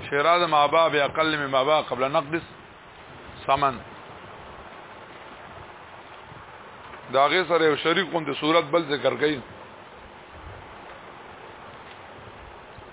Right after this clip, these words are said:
کټه یمین استاد سو توجه به غواړو.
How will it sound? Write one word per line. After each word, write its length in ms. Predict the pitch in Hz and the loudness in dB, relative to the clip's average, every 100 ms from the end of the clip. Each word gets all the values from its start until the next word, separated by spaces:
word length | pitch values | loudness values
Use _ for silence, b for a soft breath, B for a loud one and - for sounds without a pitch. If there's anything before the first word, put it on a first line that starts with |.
| - - - - - - - - - - - - | -20 -20 -20 -20 -18 -20 -20 -20 -20 -20 -14 -2
کټه 180 | 131 170 | 0 4
یمین 340 | 170 170 175 | 4 4 2
استاد 320 | 147 - 147 135 | 0 4 4 4
سو 100 | 135 | 2
توجه 440 | 120 123 123 135 | 6 6 6 2
به 120 | 131 120 | 4 6
غواړو. 340 | 135 139 | 6 6